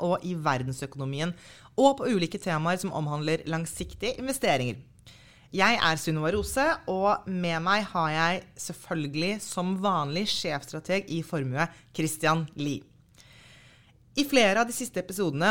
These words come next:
har vi snakket om at vi nok må være forberedt på at markedene skal fortsette å være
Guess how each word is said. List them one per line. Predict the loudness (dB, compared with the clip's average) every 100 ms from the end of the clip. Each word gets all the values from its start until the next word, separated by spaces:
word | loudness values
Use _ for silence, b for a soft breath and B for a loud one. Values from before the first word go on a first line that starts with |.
| 6
har | 4
vi | -2
snakket | -4 -6 -6 -4
om | -2 -2
at | -2
vi | -2
nok | -4 -6 -2
må |
være | -2 -2
forberedt | -4 0 0 0
på | -4
at | -2
markedene | -2 -2 -2 -6 -6 -4 -6
skal | -6 -12
fortsette | -12 -10 -8
å | 0
være | 0 0